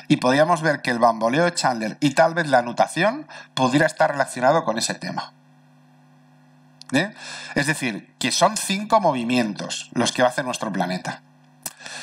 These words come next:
Cinco movimientos relativamente rápidos. El más rápido de todos es la traslación, alrededor de ciento cincuenta millones de kilómetros. Pensemos que eso significa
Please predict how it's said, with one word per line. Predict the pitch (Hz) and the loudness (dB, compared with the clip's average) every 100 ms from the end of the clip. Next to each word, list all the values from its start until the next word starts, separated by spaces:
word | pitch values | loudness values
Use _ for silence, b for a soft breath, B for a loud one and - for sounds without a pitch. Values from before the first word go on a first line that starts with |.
| B 151 | B -2
Cinco | 147 196 208 214 | 0 -2 0 2
movimientos | 208 214 226 220 208 240 - - | 2 0 -2 -2 0 0 -2 -4
relativamente | 147 139 127 151 190 185 180 147 127 | 0 2 2 4 2 2 0 0 2
rápidos. | 147 165 117 107 - 202 | 4 2 0 -4 -2 0
El | 196 | 2
más | 220 | 2
rápido | 226 202 190 156 147 | 4 2 0 -2 -2
de | 143 | 0
todos | 208 220 208 165 | 0 2 2 4
es | |
la | 180 170 | 4 4
traslación, | 143 123 117 - 165 165 - | 2 2 0 2 0 0 0
alrededor | 117 110 110 113 135 143 | 2 2 0 2 2 2
de | 123 | -2
ciento | 147 151 151 | -2 -2 -4
cincuenta | 135 131 131 123 | -2 -2 2 2
millones | 120 113 107 101 | 2 0 0 -2
de | 104 | 0
kilómetros. | 123 202 165 107 - | 2 2 -2 -6 -6
Pensemos | 98 98 123 143 - | -6 -2 0 -2 -2
que | 135 | -2
eso | 151 | -2
significa | 151 151 151 151 180 | -2 -2 0 2 2